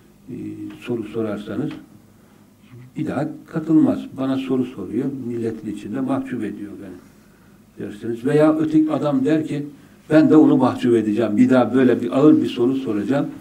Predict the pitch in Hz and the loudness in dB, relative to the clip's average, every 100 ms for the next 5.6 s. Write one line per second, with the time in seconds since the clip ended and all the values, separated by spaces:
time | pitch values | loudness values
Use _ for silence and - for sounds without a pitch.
0 | - - - 151 156 151 151 151 135 131 | -20 -20 0 6 6 6 6 6 4 4
1 | 143 143 151 139 120 - 127 117 113 107 | 2 2 4 4 4 0 -2 0 0 2
2 | 151 156 - - - - - 151 120 131 | 4 4 4 -4 -18 -14 0 2 2 2
3 | 139 - - - - - _ _ _ 139 | 0 -6 -16 -20 -20 -20 _ _ _ -4
4 | 160 110 - - - - 160 156 127 - | -2 -2 -2 -4 -6 -2 -2 -2 -6 -12
5 | - 123 113 104 104 | -12 -6 -4 -2 -4